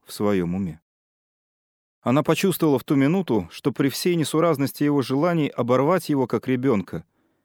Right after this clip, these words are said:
этого человека со старым коричневым лицом, с морщинистым прищуром добрых глаз, с убеленной бородой,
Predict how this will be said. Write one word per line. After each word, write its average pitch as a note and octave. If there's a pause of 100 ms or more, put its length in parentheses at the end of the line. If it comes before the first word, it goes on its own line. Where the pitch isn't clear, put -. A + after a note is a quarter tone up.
(120)
этого C#3
человека D3
со A#2
старым C#3
коричневым B2+
лицом, B2 (420)
с -
морщинистым D3
прищуром C#3+
добрых C3+
глаз, C3+
с -
убеленной C#3+
бородой, C3